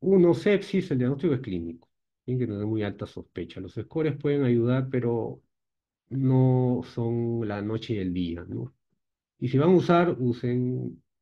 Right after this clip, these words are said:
el cides primero y el quisofa, digamos, en neumonía, ¿no? Pero más el cides, ¿no? Que tiene más datos, ¿no? Y un hemograma, puedes tenerlo rápido ya, ¿no? Pero ojo,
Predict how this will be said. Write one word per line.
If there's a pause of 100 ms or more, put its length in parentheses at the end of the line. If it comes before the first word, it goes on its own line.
(200)
el
cides
primero
y
el
quisofa,
digamos,
en
neumonía,
¿no?
Pero (300)
más
el
cides,
¿no?
Que
tiene
más
datos,
¿no? (600)
Y
un
hemograma, (320)
puedes
tenerlo
rápido
ya,
¿no? (260)
Pero
ojo,